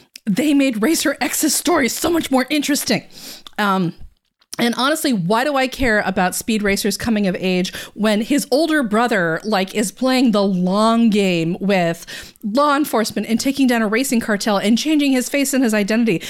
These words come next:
Like, that's a much more interesting story. Um, so, so why do I care about Speed Racer? But the second problem with the movie is that Emile Hirsch is supposed to be the, um, character. Like, he's, he's, he's playing the character that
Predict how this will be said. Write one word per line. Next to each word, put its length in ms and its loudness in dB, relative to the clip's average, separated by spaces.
Like, 220 -2
that's 220 -2
a 40 2
much 220 0
more 100 -2
interesting 460 0
story. 500 -2
Um, 440 0
so, 220 0
so 160 -2
why 100 0
do 60 0
I 80 0
care 160 -2
about 100 -6
Speed 160 -6
Racer? 240 -2
But 160 -4
the 80 -2
second 300 -4
problem 260 -2
with 80 0
the 20 2
movie 240 -2
is 120 -4
that 280 -6
Emile 220 4
Hirsch 380 -4
is 180 -4
supposed 400 -4
to 80 -4
be 400 -2
the, 460 0
um, 300 0
character. 640 -4
Like, 140 -2
he's, 160 0
he's, 280 -4
he's 120 -10
playing 160 0
the 80 -2
character 260 -4
that 180 -4